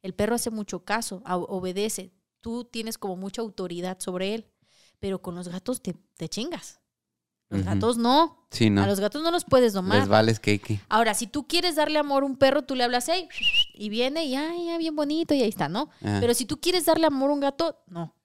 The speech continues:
Speaker 1: Es
Speaker 2: Un
Speaker 1: cuando el
Speaker 2: arañazo,
Speaker 1: gato
Speaker 2: güey.
Speaker 1: quiere y cuando él, cuando él desea y el tiempo que él desea. Entonces, tener un gato psicológicamente te ayuda a aprender a tener amor libre. Te apre-, te enseña a amar con libertad.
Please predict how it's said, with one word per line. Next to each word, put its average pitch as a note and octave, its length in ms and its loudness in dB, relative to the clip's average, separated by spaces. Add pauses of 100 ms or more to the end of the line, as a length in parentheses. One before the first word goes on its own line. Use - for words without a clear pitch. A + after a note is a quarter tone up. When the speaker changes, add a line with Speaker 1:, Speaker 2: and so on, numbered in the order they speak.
(120)
Speaker 1:
Es A3 180 2
Speaker 2:
Un A3+ 80 6
Speaker 1:
cuando C#4+ 220 8
el - 80 6
Speaker 2:
arañazo, A#3 300 6
Speaker 1:
gato D#4 80 6
Speaker 2:
güey. - 100 -4
Speaker 1:
quiere D4 400 4 (520)
y G#3 120 -6
cuando F3 320 -4
él, G3+ 120 -4 (180)
cuando F3 260 0
él A3 80 0
desea A3+ 280 2
y B3 120 4
el G#3 100 2
tiempo B3 380 6
que G3 80 -4
él F3 100 -4
desea. G3+ 400 -4 (520)
Entonces, C#4 360 -2
tener D#4 320 0
un F#4+ 140 -4
gato C4+ 520 0 (640)
psicológicamente B3 840 -2
te A3 140 -2
ayuda G3 440 -2 (180)
a G3 80 2
aprender G3 460 0
a A#3 80 -2
tener F#3+ 300 -8
amor F#3 320 -6
libre. B3 400 -4 (520)
Te G3 80 -2
apre-, G3+ 360 -2
te G#3 120 -2
enseña A3+ 680 -4 (180)
a F#3+ 100 -2
amar G3+ 280 -2
con A3 160 -4
libertad. G3 500 -4